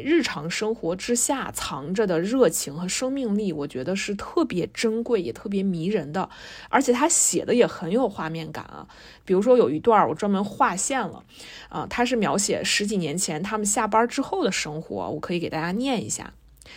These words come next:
啊，夏天我们会在凌晨三点去吃小龙虾，喝不冰的啤酒，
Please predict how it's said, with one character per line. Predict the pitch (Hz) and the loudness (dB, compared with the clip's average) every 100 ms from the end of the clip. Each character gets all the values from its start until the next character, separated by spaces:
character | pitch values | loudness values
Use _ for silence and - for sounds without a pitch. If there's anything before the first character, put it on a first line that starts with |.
| - - - _ _ - | -20 -20 -20 _ _ -12
啊， | 156 - - | -12 -12 -6
夏 | - 302 233 | 4 6 6
天 | 208 185 190 190 | 2 0 0 -2
我 | 147 | -4
们 | 131 | -4
会 | 160 185 | -4 -4
在 | 196 175 156 | -2 -2 -4
凌 | 160 185 | -4 -4
晨 | 190 196 | 0 0
三 | 254 262 | 2 2
点 | 240 - | 0 -6
去 | - 190 | -8 -6
吃 | - 220 | -4 -2
小 | 214 - | -2 -4
龙 | - | -2
虾， | 175 214 226 233 - - | 0 0 -2 -4 -14 -20
喝 | - - 233 226 | -14 2 4 4
不 | 226 | 2
冰 | 208 240 | -2 0
的 | 247 | 0
啤 | - - | -2 -6
酒， | 196 - 53 | -4 -4 -6